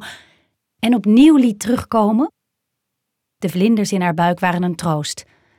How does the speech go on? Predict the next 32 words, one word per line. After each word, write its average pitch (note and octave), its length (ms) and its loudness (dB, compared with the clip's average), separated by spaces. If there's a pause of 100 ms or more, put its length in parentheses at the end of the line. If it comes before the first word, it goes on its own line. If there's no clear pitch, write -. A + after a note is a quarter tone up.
(120)
Elk B3 280 0
gefladder G3 560 -4
verzachtte G3 520 -4
de F#3 100 -6
steken G#3+ 480 -4
van E3+ 140 -6
al G#3+ 280 0
die F#3+ 180 -6
afwijzingen, E3+ 760 -2 (340)
tot - 180 -4
ze - 100 -8
zich F3 200 -6
nauwelijks G#3+ 520 -2
kon G#3 180 -6
herinneren E3 580 -2 (260)
hoe A3 160 -2
het G#3 100 -4
voelde C4 380 -4
als E3+ 140 -6
haar G3 120 -6
telefoon G#3 480 -4
niet D#3+ 160 -4
ging. D3+ 280 -10 (760)
Als G3 200 0
de G3 100 -6
vonk C4 320 0
er G3+ 80 -6
gewoon G3+ 260 -2
niet F#3+ 160 0
was. F3 380 -6 (880)
Eerste G#3 380 -4
datezenuwen? A3 800 -2